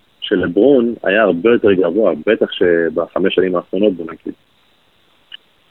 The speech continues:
ויכול להיות שהסדרה הזאת, אה, היא בעצם, אה, איך אומרים, אה, to solidify את העובדה שמייקל ג'ורדן הוא הגוט. ו-, ואני חושב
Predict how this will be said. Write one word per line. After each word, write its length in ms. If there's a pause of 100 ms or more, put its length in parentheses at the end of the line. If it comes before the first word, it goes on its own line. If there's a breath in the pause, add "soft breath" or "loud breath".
(240)
ויכול 640
להיות 120
שהסדרה 480
הזאת, 480
אה, 360
היא 180
בעצם, 540
אה, 220
איך 140
אומרים, 280 (100)
אה, 120 (140)
to 40
solidify 800 (680)
את 120
העובדה 360
שמייקל 400
ג'ורדן 240
הוא 180
הגוט. 300 (1040)
ו-, 240 (120)
ואני 400
חושב 360